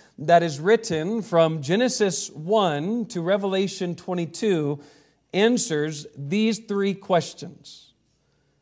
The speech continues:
Who is Jesus? Why did Jesus come to earth? And what, if anything, did Jesus accomplish in his coming to earth?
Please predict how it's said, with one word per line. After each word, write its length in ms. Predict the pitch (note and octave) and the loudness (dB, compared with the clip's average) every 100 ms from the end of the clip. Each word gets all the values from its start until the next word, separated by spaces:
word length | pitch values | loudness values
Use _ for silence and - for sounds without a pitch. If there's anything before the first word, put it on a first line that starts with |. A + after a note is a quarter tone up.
| _ _ _ | _ _ _
Who 240 | F3 A#3 | 2 4
is 160 | C#4 G#3+ | 4 0
Jesus? 1200 | F3+ G#3 G3 D#3 D#3+ F#3+ A3 - - - - - _ _ _ _ _ _ _ _ _ | -2 0 0 2 2 2 0 -8 -12 -14 -20 -20 _ _ _ _ _ _ _ _ _
Why 400 | - C3 E3+ A3+ | -8 0 4 4
did 220 | B3+ B3+ F3+ | 4 2 0
Jesus 500 | F3+ G#3+ E3+ G3+ - | 0 0 0 -4 -4
come 260 | G3+ F#3+ | -4 -4
to 220 | F3 E3 F3+ | -4 -2 2
earth? 500 | E3 B2+ D#3+ E3+ - _ _ _ _ _ _ _ _ | 2 0 -6 -10 -20 _ _ _ _ _ _ _ _
And 320 | - D#3+ D3+ D3+ | -4 -2 -2 0
what, 460 | B3 G#3 E3 F3 | 4 6 6 2
if 220 | F3+ - | -4 -4
anything, 840 | G3+ A3+ A3+ - C#3 B2 C3+ F3 E3+ _ _ _ _ _ _ | 0 2 2 0 -4 -4 -6 -8 -12 _ _ _ _ _ _
did 180 | D3+ D3 | -4 -2
Jesus 540 | B2+ G3+ F3+ D#3+ D3 | 0 0 2 0 -2
accomplish 680 | D3+ F#3+ F#3+ E3 C#3+ C3+ C#3+ | -4 -2 -2 -2 -6 -6 -8
in 80 | |
his 140 | C#3 C3+ | -8 -6
coming 340 | E3 D3+ C3+ | -4 -4 -6
to 160 | B2 C#3 | -4 -2
earth? 220 | D3 - | 0 -2